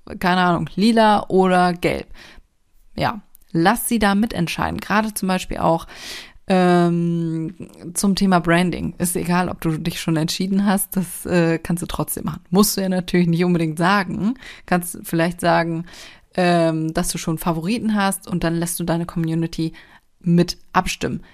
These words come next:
Das sorgt für diesen Community-Aufbau, äh, Aufbau, denn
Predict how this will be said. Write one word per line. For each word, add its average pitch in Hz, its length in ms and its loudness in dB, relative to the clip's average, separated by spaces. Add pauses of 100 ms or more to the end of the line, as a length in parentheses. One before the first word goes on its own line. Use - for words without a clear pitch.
(100)
Das 180 240 0
sorgt 190 400 0
für 190 160 -2
diesen 190 220 2
Community-Aufbau, 175 1200 0
äh, 165 220 -2
Aufbau, 170 440 -2
denn 180 380 0